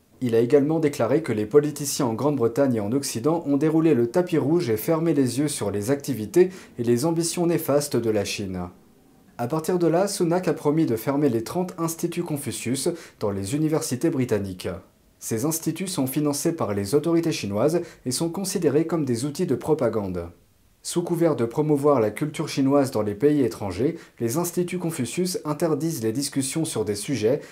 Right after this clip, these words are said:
tels que le Tibet, les Ouïghours du Xinjiang et la persécution des pratiquants de Falun Gong. Sunak a également proposé de créer une alliance de type otan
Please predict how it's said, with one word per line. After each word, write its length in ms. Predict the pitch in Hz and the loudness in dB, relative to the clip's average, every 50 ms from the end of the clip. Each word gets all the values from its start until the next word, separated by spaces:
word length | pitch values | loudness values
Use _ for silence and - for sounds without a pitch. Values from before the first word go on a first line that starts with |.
| - _ | -16 _
tels 220 | - - 123 120 - | -4 -4 -4 -2 -2
que 80 | - | -4
le 200 | 107 98 101 98 | -2 -2 -4 -6
Tibet, 440 | 95 - 135 - - 120 139 170 160 | -4 -4 -4 0 2 4 4 4 4
les 120 | 127 107 | 2 0
Ouïghours 460 | 104 107 139 147 135 120 139 147 135 - | 0 0 0 0 0 2 2 2 2 2
du 80 | 113 | 0
Xinjiang 640 | 107 101 - 110 104 - - 117 123 156 175 185 185 - - - _ | -6 -6 -6 -6 -6 -4 -2 -2 0 0 0 -2 -4 -8 -14 -12 _
et 80 | - 120 | -2 0
la 100 | 131 135 | 2 2
persécution 640 | 135 180 180 - - 185 180 185 180 - - 202 170 | 2 0 -2 0 -2 -2 -2 -4 -4 -4 -4 -4 -2
des 140 | 123 113 113 | -2 -2 -2
pratiquants 440 | - 160 156 - - - - 165 | -2 -4 -4 -4 -4 -4 -2 0
de 120 | 147 120 107 | 0 0 0
Falun 340 | - - 123 117 113 110 107 | 0 0 0 0 0 0 -2
Gong. 380 | 95 101 98 95 90 90 87 87 90 - _ _ _ _ _ _ _ | -2 -4 -4 -4 -4 -6 -6 -8 -10 -14 _ _ _ _ _ _ _
Sunak 500 | - - - 151 147 151 156 143 143 - | -12 -6 -4 -2 0 0 0 -2 -2 0
a 80 | 143 143 | 2 2
également 360 | 143 147 156 156 160 165 165 | 4 4 4 2 4 2 0
proposé 500 | 165 - 185 170 - 147 139 120 143 165 | 0 0 -2 2 4 2 2 4 2 0
de 100 | - 123 | 0 0
créer 280 | 117 - - - 156 170 | -2 -4 -4 -2 0 2
une 160 | 156 123 117 | 2 2 2
alliance 420 | 127 127 123 120 135 151 160 127 123 | 2 0 2 2 2 2 2 2 2
de 120 | - 143 | 0 0
type 260 | 143 - 170 165 - - | 0 0 -4 -8 -6 0
otan 400 | - 147 143 139 - 127 143 180 | 2 2 2 2 0 -2 -2 -4